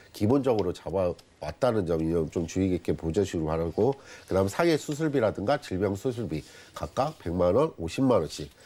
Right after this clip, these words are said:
그리고 암진단비 삼천, 그리고 어린이 보험 같은 경우는, 유사암 같은 경우는 이천까지 들어갈 수 있으니까 그대로 넣어주고요.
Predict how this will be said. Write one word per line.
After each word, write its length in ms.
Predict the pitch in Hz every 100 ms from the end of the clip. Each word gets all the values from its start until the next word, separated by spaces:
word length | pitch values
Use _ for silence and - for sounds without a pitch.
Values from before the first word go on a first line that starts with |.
| -
그리고 220 | - 87
암진단비 640 | 95 - 82 110 107 95 90
삼천, 480 | 113 113 - 165 196 - - -
그리고 340 | - 104 131
어린이 360 | - 90 113 107
보험 300 | 90 80 78
같은 280 | 78 - 82
경우는, 340 | 82 110 160 -
유사암 420 | 82 87 107 104 101
같은 280 | 85 -
경우는 240 | 80 78 73
이천까지 520 | 76 - 107 104 92
들어갈 280 | - 82 78
수 140 | -
있으니까 280 | - 120 151 - -
그대로 300 | - 165 156
넣어주고요. 480 | 98 87 85 78 71